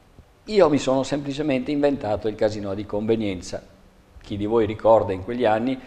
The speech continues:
si parlava del casino di Canoghera come del casino in jeans, che poi è diventato un caso di studio, l'hanno copiato tutti, perfino a Monte Carlo hanno aperto un casino in jeans.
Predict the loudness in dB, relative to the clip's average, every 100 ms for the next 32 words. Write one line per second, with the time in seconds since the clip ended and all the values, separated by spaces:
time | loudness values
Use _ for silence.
0 | -20 -18 -14 -2 0 6 8 8 4 0
1 | -2 -4 0 0 0 0 -2 2 2 0
2 | -2 -4 -4 -4 -6 -4 -6 -6 -2 0
3 | 0 -2 -12 -16 -20 _ _ _ _ -16
4 | -10 0 2 2 0 2 4 4 -2 -8
5 | -6 -6 -8 -6 -4 -2 0 0 -2 0
6 | 2 2 2 -2 -2 -4 -6 -6 -2 0
7 | 0 -4 -6 -4 -6 -8 -12 -12 -10 -8
8 | -4 -4 -6 -12 -14 -20 -20 -20 -16 -10
9 | -8 -6 -8 -10 -12 -16 -20